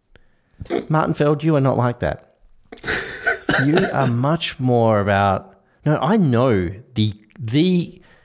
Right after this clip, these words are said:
canonically correct way of dealing with this, and I will express it,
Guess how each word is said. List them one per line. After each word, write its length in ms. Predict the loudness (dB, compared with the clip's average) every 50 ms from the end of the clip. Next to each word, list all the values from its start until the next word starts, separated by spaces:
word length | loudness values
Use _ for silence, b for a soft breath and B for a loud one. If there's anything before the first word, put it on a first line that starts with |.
| b _
canonically 640 | 0 0 2 4 4 4 2 2 0 2 0 0 0
correct 540 | 0 0 0 2 2 2 0 0 -4 -8 -4
way 360 | 0 0 0 0 0 -2 -4
of 140 | -6 -6 -4
dealing 280 | -2 0 2 2 2 2
with 120 | 2 2
this, 240 | 0 0 0 -2 -4
and 180 | -2 0 0 2
I 140 | 2 2 2
will 220 | 4 4 2 2
express 460 | 2 0 -4 -4 -4 -4 -4 -2 -2 -2
it, 140 | -2 -2